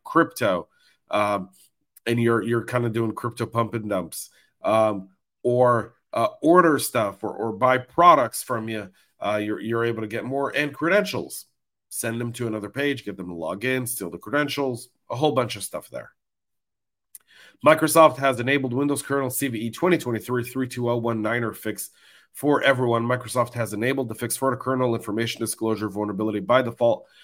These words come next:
for everyone after previously disabling out of concern it could introduce breaking changes to Windows. They've now apparently validated this.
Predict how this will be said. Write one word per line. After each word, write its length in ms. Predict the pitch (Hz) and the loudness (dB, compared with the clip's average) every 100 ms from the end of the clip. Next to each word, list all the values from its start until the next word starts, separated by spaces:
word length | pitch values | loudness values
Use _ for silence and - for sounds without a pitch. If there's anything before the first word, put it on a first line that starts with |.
| _ _ | _ _
for 220 | - 131 | -2 2
everyone 360 | 151 151 160 139 | 4 4 2 2
after 220 | 123 120 | -2 -6
previously 400 | 117 143 120 131 | -2 -2 0 -2
disabling 540 | 117 110 139 131 127 123 | -2 0 0 0 0 2
out 100 | 120 | 0
of 120 | 117 | -2
concern 320 | 104 131 123 | -4 -2 -2
it 100 | 117 | -2
could 120 | 131 | -2
introduce 460 | 127 110 107 117 - | 0 -2 -2 -2 -2
breaking 460 | 117 117 113 107 | -2 -2 -2 -6
changes 420 | 95 117 113 104 - | -2 -2 -2 -6 -6
to 160 | 110 | -4
Windows. 360 | 107 120 104 90 | -2 -2 -4 -6
They've 180 | 98 101 | -6 -4
now 260 | 104 92 | -4 -4
apparently 520 | - 92 117 95 101 | -8 -8 -6 -4 -6
validated 640 | 95 110 117 98 95 95 95 | -2 0 0 -2 -6 -6 -6
this. 260 | 101 - | -6 -8